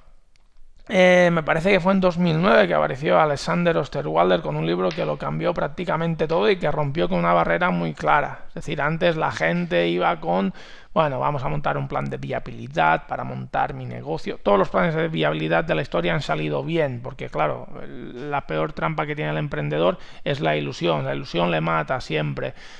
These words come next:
"Ah, sí, bueno, no me da el plan de viabilidad, pero yo creo que voy a vender más". Y, y va poniendo números de ventas en la previsión de ventas hasta que le sale, "Ah, sí,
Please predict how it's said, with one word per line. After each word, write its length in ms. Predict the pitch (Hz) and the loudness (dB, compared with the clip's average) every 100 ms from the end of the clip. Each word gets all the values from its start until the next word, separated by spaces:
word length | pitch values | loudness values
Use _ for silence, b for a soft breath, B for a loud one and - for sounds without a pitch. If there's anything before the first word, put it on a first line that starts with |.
| B B | B B
"Ah, 240 | 180 196 | -2 -2
sí, 260 | 165 202 190 | 0 0 0
bueno, 320 | 175 208 190 | 2 2 4
no 140 | 196 | 4
me 100 | 214 | 4
da 80 | 196 | 2
el 80 | 196 | 0
plan 220 | 214 190 | 0 2
de 80 | 180 | 2
viabilidad, 480 | 190 165 170 180 190 | 2 2 2 2 2
pero 180 | 170 180 269 | -2 -6 -6
yo 160 | 277 254 | -6 -4
creo 220 | 214 202 | -4 -2
que 100 | 175 | 0
voy 220 | 180 185 | 0 2
a 80 | 165 | 2
vender 340 | 165 160 160 | 0 2 0
más". 300 | 156 151 131 | 0 -2 -4
Y, 160 | - - | -6 -8
y 100 | 208 | -8
va 200 | 185 165 | -2 -2
poniendo 460 | 165 185 190 190 190 | 0 2 2 2 4
números 500 | 190 190 190 180 170 | 4 4 4 4 4
de 80 | 180 | 2
ventas 500 | 185 185 185 180 - B B B B B | 4 2 4 2 0 B B B B B
en 140 | - 170 | -2 2
la 100 | 160 | 4
previsión 420 | 175 170 165 185 | 2 2 2 4
de 60 | 185 | 4
ventas 360 | 190 190 - B B - - | 4 2 0 B B -8 4
hasta 440 | 165 143 - 139 | 4 4 -2 -2
que 120 | 147 | 0
le 120 | 143 | 0
sale, 420 | 135 135 143 226 247 | 2 2 2 0 -2
"Ah, 180 | 202 - | -4 -4
sí, 200 | - 165 | -8 -10